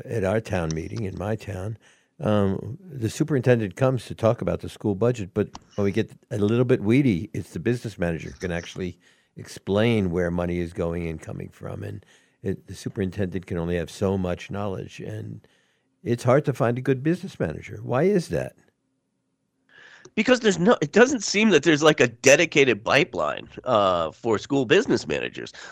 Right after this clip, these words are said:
Speaker 2: Uh, very few kids come out of high school and said, "I'm gonna go to school to be a school business manager." It, it just, so it's, it's creating the knowledge and awareness and the need of that position, because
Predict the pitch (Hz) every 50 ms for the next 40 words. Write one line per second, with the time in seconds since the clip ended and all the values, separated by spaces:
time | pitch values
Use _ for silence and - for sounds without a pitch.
0 | - - - - 101 107 107 117 - 135 175 202 196 196 196 190 185 160 127 -
1 | - 156 160 143 - - 151 135 135 127 123 107 120 147 147 - - 107 101 92
2 | - 101 90 82 - - - 156 220 - 120 101 85 98 95 90 - - 117 123
3 | 135 127 104 104 92 71 67 - - - 131 156 151 110 107 104 85 85 80 69
4 | - 65 69 67 62 60 - 57 57 50 - - - - - - - - - _
5 | 123 135 - 170 156 135 - 185 175 - - - - - - 160 156 160 160 160
6 | 165 - - - - - - - - 143 135 - - - - 156 165 175 202 214
7 | 233 196 143 113 104 95 92 92 98 120 156 156 151 127 120 101 95 92 92 101
8 | 120 135 151 156 - - 107 95 92 92 90 92 98 120 170 202 208 - - 147
9 | 156 143 175 170 - - 156 147 165 - - 285 220 165 151 151 131